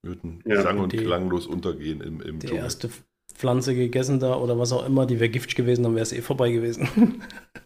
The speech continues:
Speaker 2: Das wäre wahrscheinlich das Beste gewesen, oder?
Speaker 3: Tja, das hätte ja auch schon beim Flugzeugabsturz vorbei sein können.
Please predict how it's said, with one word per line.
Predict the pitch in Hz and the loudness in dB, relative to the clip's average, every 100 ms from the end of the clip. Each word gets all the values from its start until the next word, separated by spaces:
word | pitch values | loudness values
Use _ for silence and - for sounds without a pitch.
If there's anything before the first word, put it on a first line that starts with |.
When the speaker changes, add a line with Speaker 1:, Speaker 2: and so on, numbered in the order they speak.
| - 131 - - - | -6 -6 -6 -6 0
Speaker 2:
Das | 104 | 2
wäre | 117 | 4
wahrscheinlich | 117 131 - | 2 0 0
das | 117 | -4
Beste | 127 131 101 | 0 0 2
gewesen, | 92 90 87 92 | 0 0 -2 -2
oder? | 104 127 - _ _ _ _ _ _ _ _ - - - _ - | -2 -4 -12 _ _ _ _ _ _ _ _ -20 -18 -20 _ -8
Speaker 3:
Tja, | - 113 104 - _ - - - 127 120 - - - | -2 -2 -2 -10 _ -20 -20 -18 -16 -16 -16 -16 -16
das | - 139 | -2 2
hätte | 131 | 6
ja | 131 | 6
auch | 127 | 6
schon | 131 123 | 4 4
beim | 117 | 2
Flugzeugabsturz | 123 120 - - 123 107 - 117 - 117 113 | 0 -8 -10 -4 -2 -2 -4 -10 -4 -4 -2
vorbei | 113 110 107 | -6 -6 -8
sein | 104 | -10
können. | 101 104 | -12 -14